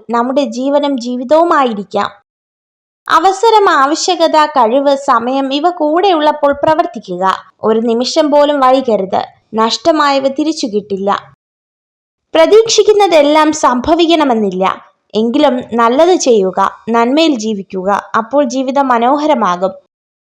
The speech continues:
നിരന്തര പരിശീലനമാണ് എല്ലാ വിജയത്തിന്റെയും അടിസ്ഥാനം.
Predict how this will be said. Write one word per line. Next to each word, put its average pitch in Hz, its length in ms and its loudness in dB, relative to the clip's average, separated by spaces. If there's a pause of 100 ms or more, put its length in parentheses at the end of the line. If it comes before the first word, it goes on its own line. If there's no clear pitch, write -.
(380)
നിരന്തര 440 540 4
പരിശീലനമാണ് 330 1200 0
എല്ലാ 294 320 4
വിജയത്തിന്റെയും 285 720 -2
അടിസ്ഥാനം. 214 640 -2